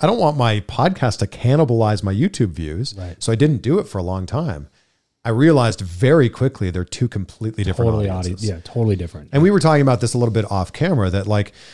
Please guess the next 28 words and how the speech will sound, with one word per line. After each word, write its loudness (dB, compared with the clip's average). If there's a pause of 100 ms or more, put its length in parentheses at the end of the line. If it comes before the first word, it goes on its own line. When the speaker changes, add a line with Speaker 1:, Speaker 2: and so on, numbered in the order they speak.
(160)
Speaker 1:
the 0
watch 2
time 2
on 4
YouTube 2
might 0
be -2
six, -8
seven, 0
eight -2
minutes. -2 (400)
What, -2
what 2
do 6
you 2
think 0
the 4
average 2
listen 2
time 0
is -2
for -6
your -2
podcast? -6
Speaker 2:
So 0
the -2
average -2
listener 0